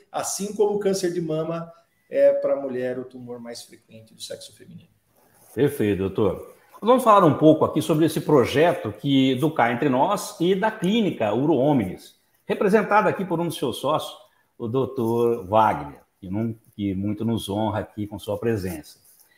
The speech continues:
Speaker 2: É, o intuito dessa série de entrevistas, como o próprio doutor Wagner já, já antecipou, dentro do mês de novembro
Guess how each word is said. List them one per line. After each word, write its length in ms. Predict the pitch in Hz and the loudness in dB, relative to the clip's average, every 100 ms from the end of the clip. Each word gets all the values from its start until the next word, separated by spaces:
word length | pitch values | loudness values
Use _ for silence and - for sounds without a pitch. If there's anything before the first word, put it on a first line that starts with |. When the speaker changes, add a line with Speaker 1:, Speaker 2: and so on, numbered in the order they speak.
| _ - - _ | _ -20 -20 _
Speaker 2:
É, 220 | 131 135 | 0 0
o 140 | 156 202 | 2 2
intuito 280 | 208 254 254 | 2 -2 0
dessa 280 | 220 - | 0 0
série 720 | 147 - 143 165 147 104 98 95 | -6 -4 2 4 4 0 -2 -4
de 120 | 107 | -4
entrevistas, 480 | 113 107 104 165 - | -2 -2 -2 -4 -4
como 280 | 113 113 | -2 0
o 40 | 104 | -2
próprio 300 | - 120 101 | -2 -4 -4
doutor 340 | 101 90 101 | -8 -6 -6
Wagner 320 | 92 95 87 | -4 -6 -6
já, 400 | 85 90 85 80 78 | -8 -8 -8 -10 -14
já 100 | 87 | -18
antecipou, 640 | 82 - - 98 143 127 | -18 -20 -20 0 4 4
dentro 280 | 87 107 92 | 4 -2 -4
do 60 | 87 | -6
mês 220 | 90 87 | -8 -10
de 80 | 87 | -12
novembro 560 | 76 82 120 120 85 | -16 -8 -4 -4 -6